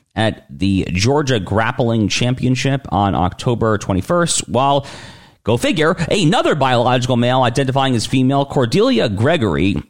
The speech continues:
took home additional medals as well. What is there to say on this topic that has not already been said? But I just,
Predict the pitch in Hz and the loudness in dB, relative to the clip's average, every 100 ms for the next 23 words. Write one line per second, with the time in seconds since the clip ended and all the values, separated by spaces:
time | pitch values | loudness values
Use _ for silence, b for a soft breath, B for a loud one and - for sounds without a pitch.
0 | - - 131 - 120 123 120 107 120 131 | -6 -2 -2 -2 0 2 2 0 0 0
1 | 131 117 104 - 98 98 95 87 - 78 | 0 2 0 0 2 2 2 0 -2 -2
2 | 78 69 55 - b b b b b b | 0 -2 -2 -6 b b b b b b
3 | b b b b _ 262 453 220 135 - | b b b b _ 0 2 2 0 2
4 | 156 139 117 113 - 110 113 101 107 98 | 2 4 2 2 0 0 0 2 0 0
5 | - - 87 107 90 104 110 113 104 113 | -4 -6 0 2 2 0 0 0 2 2
6 | 101 98 87 - 135 113 101 120 - B | 2 0 0 0 2 2 2 0 -2 B
7 | B B B B _ _ _ _ _ _ | B B B B _ _ _ _ _ _
8 | - 294 - 466 - | -4 0 2 2 0